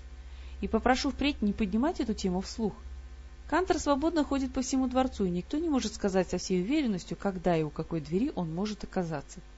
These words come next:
«Он что, подслушивает под дверями?» вознегодовал мистер Лейд. «Кантор не станет так поступать».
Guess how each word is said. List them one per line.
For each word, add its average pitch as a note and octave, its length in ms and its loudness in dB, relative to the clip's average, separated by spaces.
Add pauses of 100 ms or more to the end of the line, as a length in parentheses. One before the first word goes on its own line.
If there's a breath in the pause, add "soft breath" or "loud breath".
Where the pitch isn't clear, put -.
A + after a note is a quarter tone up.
(560 loud breath)
«Он F#3 140 4
что, F#3 220 4
подслушивает A#3 680 2
под G#3 180 -2
дверями?» E3+ 480 4 (180)
вознегодовал E3+ 640 4
мистер E3+ 280 0
Лейд. E3 280 2 (400 loud breath)
«Кантор F3+ 320 4
не G#3 120 6
станет G#3 440 6
так F3 140 2
поступать». - 580 -2